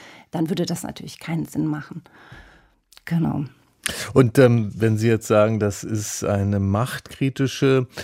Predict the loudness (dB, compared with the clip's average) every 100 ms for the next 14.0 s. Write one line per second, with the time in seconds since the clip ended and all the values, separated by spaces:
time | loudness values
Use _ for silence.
0 | -10 -8 0 4 4 4 2 4 4 2
1 | -8 -6 -8 -4 -4 0 2 4 4 4
2 | 4 2 2 2 0 0 -2 -4 -2 0
3 | 2 0 -2 -2 -2 -2 -2 -2 -2 -6
4 | -6 -2 -2 -2 -4 -2 0 0 -2 -4
5 | -4 -2 -4 -4 -6 -4 -2 -2 -2 -4
6 | -2 0 2 2 2 0 -2 0 0 0
7 | 0 0 -2 -2 -6 -6 0 2 2 0
8 | 0 2 4 2 2 0 0 0 -2 -4
9 | -4 -6 -10 -16 -16 -10 -6 -4 -2 -2
10 | 2 4 6 6 4 4 2 2 2 0
11 | -2 0 0 0 -2 -2 -2 0 0 2
12 | 0 0 0 -2 -2 -6 -6 -8 -4 -4
13 | -4 -4 -2 -2 -2 -2 -4 -6 -14